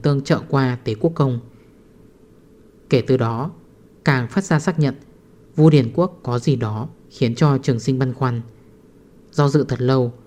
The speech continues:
mới cả gan hỏi: "Đại tướng quân,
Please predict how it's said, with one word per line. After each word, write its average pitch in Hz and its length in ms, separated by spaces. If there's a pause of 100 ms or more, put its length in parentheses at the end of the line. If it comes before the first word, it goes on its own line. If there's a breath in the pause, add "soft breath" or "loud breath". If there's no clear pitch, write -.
(200)
mới 135 240
cả 131 280
gan 135 140
hỏi: 127 200 (1800)
"Đại 135 200
tướng - 180
quân, 139 220